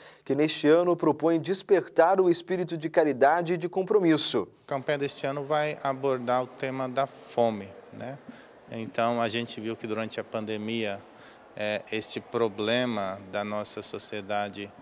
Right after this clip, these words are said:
Speaker 2: voltou com maior intensidade.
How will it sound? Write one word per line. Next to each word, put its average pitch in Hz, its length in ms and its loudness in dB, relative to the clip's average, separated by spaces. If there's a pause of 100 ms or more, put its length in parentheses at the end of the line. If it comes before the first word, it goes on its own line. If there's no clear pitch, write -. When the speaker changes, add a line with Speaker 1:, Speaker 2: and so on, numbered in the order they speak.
(340)
Speaker 2:
voltou 104 520 -4
com 110 180 -6
maior 107 380 -2
intensidade. 107 1000 -6